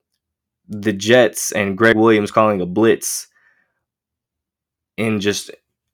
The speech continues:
an absolutely ridiculous, a ridiculous play call that basically won the Raiders the game, they'd be on a five-game losing streak right now. They're seven and seven. They were a team that was, you know, feeling like they were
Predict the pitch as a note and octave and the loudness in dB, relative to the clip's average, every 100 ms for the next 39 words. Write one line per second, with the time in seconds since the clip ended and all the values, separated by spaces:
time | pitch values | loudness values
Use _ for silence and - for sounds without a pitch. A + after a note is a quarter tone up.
0 | _ - A2 - A#2+ A2 A#2 A2 G2+ G2+ | _ -8 -4 0 -2 -2 -2 0 0 -4
1 | G2+ G2 G#2 B2 - A#2 G#2+ - - - | -6 -6 -2 0 2 2 2 0 -4 -6
2 | - - _ _ _ _ F#2+ - A#2 A2+ | -10 -20 _ _ _ _ -16 -6 -4 0
3 | B2+ B2 C#3+ B2+ - C3 A#2+ A2+ G#2 G2+ | 2 4 2 2 2 2 4 6 6 4
4 | G#2+ - G2+ G2 G2 A2 G#2 G2 G2+ G2 | 2 0 -4 -2 0 2 2 2 2 2
5 | G2 F#2 F#2+ G2+ F#2+ F2+ F2 _ _ _ | 0 -2 -2 0 2 -2 -8 _ _ _
6 | _ A2+ F3 F3+ C#3+ A2 A#2+ A#2+ A2+ G#2+ | _ 4 6 6 4 6 6 6 4 2
7 | G2+ G#2+ F2+ F2+ A#1 E2 C#2 E2 B1+ G2 | 2 0 -2 -4 -4 -2 -2 -2 -4 -4
8 | - C3 C#3+ C#3 B2+ A2+ G#2 G2 F#2 F2+ | -2 2 2 0 0 0 2 0 0 -2
9 | - B2+ A#2+ G#2 C#2+ F2+ E2+ _ _ _ | -2 -4 0 0 0 -2 -6 _ _ _
10 | _ _ _ F#2 F#2 E2 - _ _ - | _ _ _ -6 -4 -6 -8 _ _ -20
11 | - - D3 C3+ A#2+ G#2 F#2+ G#2+ A2+ A2+ | -8 0 4 4 2 0 0 2 4 4
12 | A2+ A#2 _ _ _ _ _ _ _ _ | 2 -2 _ _ _ _ _ _ _ _
13 | _ _ - G2 G2 F#2+ F#2 F2+ E2+ | _ _ -12 -4 0 0 -2 -6 -10